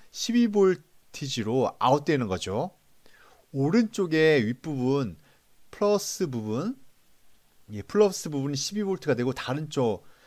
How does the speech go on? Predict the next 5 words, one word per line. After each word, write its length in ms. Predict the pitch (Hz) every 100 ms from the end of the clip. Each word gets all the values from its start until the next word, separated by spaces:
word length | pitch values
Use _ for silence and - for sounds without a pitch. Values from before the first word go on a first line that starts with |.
| -
마이너스는 640 | 101 123 160 151 139 131
그라운드가 580 | 110 117 131 143 127 113
되겠습니다. 880 | 104 98 107 - 104 92 95 147 175 _ _ - - _ _ - _ _ _ _ _ _ - - - - _ _ _ - - _ - - - - - - _ _ _ _ _ _ _ _ _ _ 107
예, 60 |
우리가, 800 | 98 120 170 165 165 160 110 80